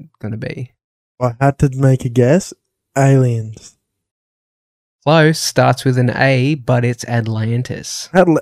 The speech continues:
Speaker 2: oh, fucking party town for all the,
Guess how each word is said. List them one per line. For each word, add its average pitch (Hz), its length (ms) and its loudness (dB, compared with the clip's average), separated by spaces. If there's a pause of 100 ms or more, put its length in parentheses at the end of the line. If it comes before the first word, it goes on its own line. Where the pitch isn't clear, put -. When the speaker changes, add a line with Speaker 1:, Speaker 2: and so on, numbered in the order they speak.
Speaker 2:
oh, 294 880 8
fucking 196 800 0 (220)
party 185 340 8
town 147 380 6
for 143 180 4
all 143 220 10
the, 135 440 6